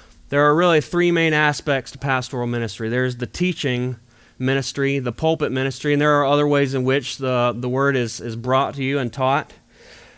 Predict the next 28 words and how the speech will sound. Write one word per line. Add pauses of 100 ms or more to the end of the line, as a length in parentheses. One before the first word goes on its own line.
(140)
Then
there
is
the
oversight
aspect,
kind
of
the
management
of
the
church,
making
sure
that
everything
is
firing
on
all
eight
cylinders
and
that,
that
the
ministries